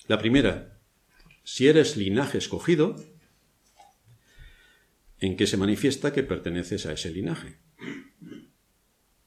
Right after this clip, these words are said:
Si eres real sacerdocio, los sacerdotes, acordaos,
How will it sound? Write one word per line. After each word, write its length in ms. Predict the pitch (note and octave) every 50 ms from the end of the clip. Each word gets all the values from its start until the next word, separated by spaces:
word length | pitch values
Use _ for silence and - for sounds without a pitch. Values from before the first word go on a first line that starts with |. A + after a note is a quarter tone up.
| _ _ _ _ _ _ _ - - - - _ _ _ _ _ _
Si 180 | - - B2
eres 240 | B2 A#2+ A#2 G2+ F2+
real 220 | G2 F#2 F#2+ G2
sacerdocio, 840 | - B2 A2 - A#2+ A2+ C#3+ E3+ E3 E3+ B2+ B2 C#3 G3 G#3+ - - - - _ _ _ _ _ _ _ _ _ _ _ _ _ _ _ _ _ _ _ _ _ _ _ _ _ _ _ _ _ _ _ - -
los 120 | - F#2 -
sacerdotes, 500 | - - - D#2 - F#2+ F#2 - G#2 -
acordaos, 720 | G#2 F#2 F#2+ F2+ G2 A2+ G#2 A2+ D3 D#3+ - - - -